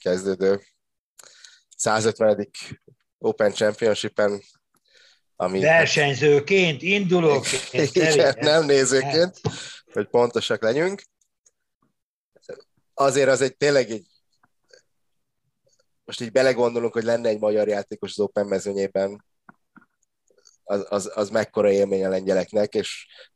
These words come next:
Speaker 1: hát most nem akarok ilyen nagyon negatív lenni, de ha most megnézzük majd, nem tudom, hat-nyolc év múlva a lengyel golfot, az, hát attól tartok, hogy, hogy a különbség, ami most van, az, az meg fog háromszorozódni,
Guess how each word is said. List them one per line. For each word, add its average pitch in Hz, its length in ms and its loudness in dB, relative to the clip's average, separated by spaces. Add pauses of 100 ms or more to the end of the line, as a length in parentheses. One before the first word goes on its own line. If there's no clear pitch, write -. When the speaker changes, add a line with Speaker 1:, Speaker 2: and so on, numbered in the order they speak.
(800)
Speaker 1:
hát - 160 -12
most - 180 -6 (400)
nem 127 280 -2
akarok 117 320 2
ilyen 117 180 2
nagyon 117 220 4
negatív 113 380 0
lenni, 110 160 2
de 110 160 -4
ha 123 60 -4
most 110 140 -4
megnézzük 110 460 -2
majd, 107 160 2
nem 107 140 2
tudom, 107 380 -2 (320)
hat-nyolc 110 400 0
év 113 140 0
múlva 107 200 0
a 104 40 4
lengyel 107 340 0
golfot, 107 440 -4
az, 104 220 -2 (380)
hát - 200 -8 (360)
attól 113 340 -2
tartok, 101 360 0
hogy, 104 180 0 (380)
hogy 101 200 -4
a 98 200 0
különbség, 110 440 2
ami 104 160 0
most 113 280 -2
van, 113 140 2
az, 101 280 -2
az 104 220 -4
meg 90 160 -4
fog - 160 -8
háromszorozódni, 90 1000 -4